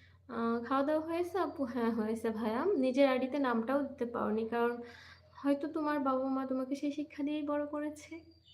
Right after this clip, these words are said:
ধর্ম নিয়ে বাড়াবাড়ি করার জন্য জন্ম হয়েছে তোমার, হয়তো তুমি কাফির, তাই ধর্ম নিয়ে বাড়াবাড়ি করছো। তোমার সাথে তর্ক করে আমি কি করব? মূর্খদের সাথে তর্ক করে, সময় নষ্ট করে আমার তো সময় নাই, তাই না?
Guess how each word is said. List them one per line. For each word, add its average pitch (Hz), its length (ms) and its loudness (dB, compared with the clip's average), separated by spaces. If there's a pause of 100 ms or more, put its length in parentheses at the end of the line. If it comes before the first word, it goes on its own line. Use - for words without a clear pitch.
(420)
ধর্ম 247 280 0
নিয়ে 262 180 0
বাড়াবাড়ি 254 420 0
করার 262 280 2
জন্য 262 280 4
জন্ম 240 320 4
হয়েছে 277 420 0
তোমার, 294 360 -2 (880)
হয়তো 277 200 -2
তুমি 330 220 -4
কাফির, 330 680 0
তাই 320 140 0
ধর্ম 320 300 -4
নিয়ে 320 160 -6
বাড়াবাড়ি 302 400 -2
করছো। - 420 -12 (400)
তোমার 392 180 0
সাথে 415 180 0
তর্ক 349 300 2
করে 339 380 -2 (300)
আমি 392 260 2
কি 349 100 4
করব? 233 360 2
মূর্খদের 320 500 2
সাথে 330 240 -2
তর্ক 262 320 0
করে, 311 200 0
সময় 240 320 -4
নষ্ট 277 280 -2
করে 320 280 0 (500)
আমার 359 320 2
তো 440 120 8 (120)
সময় 202 340 0
নাই, 208 160 0
তাই 466 240 2
না? 277 100 2